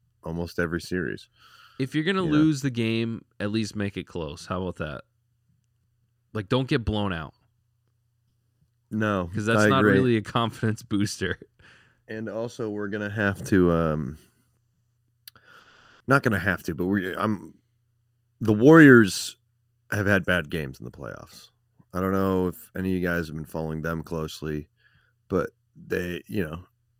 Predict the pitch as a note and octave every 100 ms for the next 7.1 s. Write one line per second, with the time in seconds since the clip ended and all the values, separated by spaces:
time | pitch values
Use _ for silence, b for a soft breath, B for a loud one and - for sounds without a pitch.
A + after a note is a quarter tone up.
0 | _ _ _ _ _ _ _ _ _ -
1 | F#2+ G2 B2 F#2+ D#2 C#2+ C#2 B1 A1+ F#2
2 | A2+ _ _ _ _ - F2+ F2 F#2 E2
3 | D2 D2+ G2 _ b b b b b _
4 | _ A2+ A2+ C#3+ D#3+ A#2 G#2 - - G#2+
5 | G#2 G2+ F2 - G2+ G2 F2 D#2 - G#2
6 | G#2+ F2 G#2+ A#2+ B2+ A#2 G2+ F#2 F2+ F2